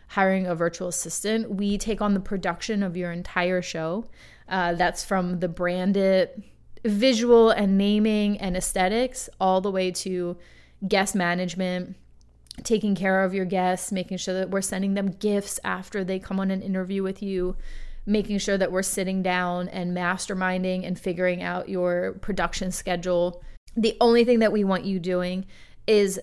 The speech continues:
sitting down and recording the episode. We're gonna send you a microphone and all of the tech that you need to get started. We're,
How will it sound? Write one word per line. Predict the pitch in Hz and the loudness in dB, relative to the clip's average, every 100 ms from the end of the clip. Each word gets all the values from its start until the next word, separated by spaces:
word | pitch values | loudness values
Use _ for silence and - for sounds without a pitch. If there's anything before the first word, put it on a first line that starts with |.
| - - - | -12 -20 -12
sitting | - - 208 202 | -6 0 2 4
down | 190 165 170 175 | 4 4 2 0
and | 180 | -2
recording | 175 170 - 165 165 175 | -2 -2 -2 -4 -4 -8
the | 202 | -8
episode. | - 185 - 64 - 190 - - - | -10 -10 -8 -6 -6 -8 -16 -20 -16
We're | - 208 208 | 2 4 4
gonna | 208 202 | 2 0
send | 202 196 190 | -2 -2 -2
you | 190 180 175 | -2 -2 -2
a | 175 | -2
microphone | 190 202 208 220 202 196 196 196 190 | 2 4 4 0 0 0 2 2 0
and | 185 | 0
all | - 180 | 2 4
of | 180 180 | 4 2
the | 185 | -2
tech | - 185 - | -4 -10 -10
that | 190 - | -8 -6
you | 185 | -4
need | 180 175 175 185 | -2 -2 -4 -6
to | 190 | -8
get | 160 - | -10 -10
started. | - 170 156 175 208 - | -8 -4 -4 -4 -6 -6
We're, | 190 180 175 170 | -4 -2 0 -2